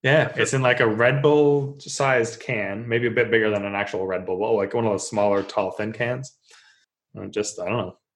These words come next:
Speaker 1: It's like a Red Bull, but also Coke.
Speaker 2: I don't think I've ever seen that.
Speaker 1: I'll send you a picture later.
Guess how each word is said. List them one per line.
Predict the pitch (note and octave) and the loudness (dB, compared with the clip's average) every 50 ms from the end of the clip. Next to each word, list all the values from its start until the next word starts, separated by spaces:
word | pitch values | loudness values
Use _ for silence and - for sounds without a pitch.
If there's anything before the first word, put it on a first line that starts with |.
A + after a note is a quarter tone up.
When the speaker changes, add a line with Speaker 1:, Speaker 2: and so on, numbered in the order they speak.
| _ _ _ _ | _ _ _ _
Speaker 1:
It's | _ - | _ -6
like | G2+ G2 | -4 -2
a | G#2 F#2+ | 0 0
Red | G2 G#2+ G#2+ G#2 | 0 0 0 0
Bull, | G2 F#2+ | -2 -2
but | F#2 F#2 G2 | -2 -2 -4
also | F#2+ - - G2+ | -4 -4 -6 -8
Coke. | - - A2 F#2+ F2+ - - - _ _ _ _ _ _ _ _ _ - | -8 -6 -6 -8 -8 -10 -16 -20 _ _ _ _ _ _ _ _ _ -8
Speaker 2:
I | C#3 | -6
don't | D3 E3 | -4 -4
think | E3 D3 | -4 -4
I've | C#3+ C3 | -4 -4
ever | C3 B2+ A#2+ A2 | -4 -4 -6 -8
seen | - - C#3 C#3 C3 A#2 | -10 -10 -10 -8 -6 -6
that. | A2 G#2 G2+ - _ _ _ _ _ _ _ _ _ _ _ - _ _ _ _ _ _ _ - C#3+ | -6 -6 -8 -10 _ _ _ _ _ _ _ _ _ _ _ -20 _ _ _ _ _ _ _ -12 -10
Speaker 1:
I'll | B2+ B2 | -10 -10
send | A#2+ - D3+ D3 | -8 -6 -4 -2
you | D3 | -2
a | C#3+ | -2
picture | C#3 C#3+ C#3+ C#3 - A#2 G2 | -2 -4 -8 -8 -8 -10 -8
later. | F#2+ G2 G2 G2 F#2+ | -6 -6 -6 -8 -8